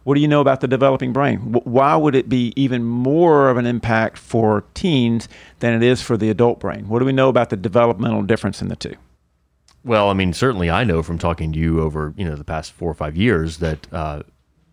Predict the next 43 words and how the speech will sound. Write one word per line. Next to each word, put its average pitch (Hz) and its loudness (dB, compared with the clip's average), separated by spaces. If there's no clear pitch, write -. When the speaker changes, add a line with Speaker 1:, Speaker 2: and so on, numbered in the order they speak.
Speaker 2:
I 98 -2
was 95 -2
surprised 104 0
to 78 -10
learn 85 0
that 80 -2
really 98 0
your 80 -4
brain 82 -2
is 78 -6
still 87 -2
developing 78 -4
much 87 -2
longer 82 0
than 76 -4
I 78 -2
would 73 -6
have 73 -10
previously 76 -8
thought, 76 -10
so, - -8
or 117 -4
even 104 0
into 90 -2
your 82 -2
early 85 -2
twenties. 78 -6
Speaker 1:
Yeah. 76 -8
Speaker 2:
And 147 2
we've 143 4
talked 139 -2
about 98 -2
the 87 0
ways 82 0
that, 82 -2
you 95 -2
know, 76 -4
uh, 76 -8
part 98 -2
of 80 -4
the 87 -4
concern 85 -2
about, 78 -4